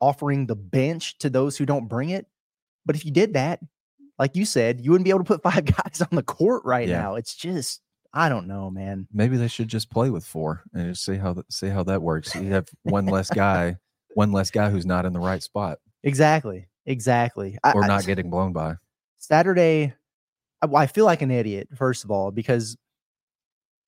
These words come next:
Speaker 1: when these struggles came up, um, you know, at the beginning of S E C play, I kinda told myself, you know, "Keep an open mind, take it game by game, but don't overreact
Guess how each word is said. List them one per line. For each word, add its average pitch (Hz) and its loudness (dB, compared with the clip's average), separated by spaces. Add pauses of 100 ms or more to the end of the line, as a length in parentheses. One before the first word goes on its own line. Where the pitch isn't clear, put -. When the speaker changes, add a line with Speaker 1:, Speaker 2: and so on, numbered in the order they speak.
(200)
Speaker 1:
when 151 2
these 165 2
struggles 151 0
came 139 0
up, 120 0 (540)
um, 110 -4 (380)
you 135 0
know, 135 2
at 113 -2
the 120 -8
beginning 127 0
of 127 0
S 127 0
E 123 -6
C 123 -6
play, 113 -2
I 107 -4
kinda 139 -2
told 127 0
myself, 110 -4
you 156 -2
know, 101 -2 (1300)
"Keep 160 0
an 175 2
open 170 2
mind, 131 2 (140)
take 143 -2
it 139 -4
game 139 2
by 127 4
game, 117 -2
but 110 -4
don't 139 0
overreact 123 0